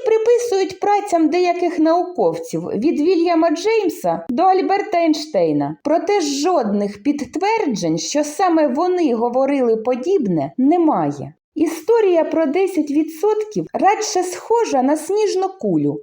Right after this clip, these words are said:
Хтось висловив думку, хтось неправильно зрозумів. Журналісти передали з перебільшенням,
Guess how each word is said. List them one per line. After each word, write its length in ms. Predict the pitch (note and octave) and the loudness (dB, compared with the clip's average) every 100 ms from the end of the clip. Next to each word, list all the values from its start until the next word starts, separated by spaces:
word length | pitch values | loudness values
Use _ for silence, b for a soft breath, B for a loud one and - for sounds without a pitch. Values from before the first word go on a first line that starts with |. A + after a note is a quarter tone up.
| - | -12
Хтось 560 | - - - G#4+ G#4+ | -20 -4 0 0 0
висловив 720 | G#3 G#3 A#3 G#3+ F#3 E3 D#3 D#3+ | 0 0 0 0 0 0 0 -2
думку, 560 | E3 B3 B3+ - A3 A3 - | 0 0 0 -2 -6 -6 -12
хтось 500 | - - A#4+ A#4 C4 | -6 0 0 0 0
неправильно 720 | A#3+ - B3+ B3+ A3+ G#3 F#3+ | 0 2 2 4 2 0 -2
зрозумів. 680 | F3 F3 E3+ E3 E3+ B3+ D4 - _ _ - | 0 -2 0 0 0 0 -4 -10 _ _ -2
Журналісти 920 | A#3 D#4+ D#4+ F#4+ G4+ A4+ A4 - A3+ G#3+ | 0 2 2 4 4 2 0 -4 -4 0
передали 580 | A3 G#3+ G#3+ A3+ G#3+ F3+ | 2 2 2 2 2 0
з 140 | - | -4
перебільшенням, 1160 | - G3 F3 E3+ D#4+ E4+ - D4+ C4 B3+ B3 | -2 0 0 0 0 0 -2 0 0 2 0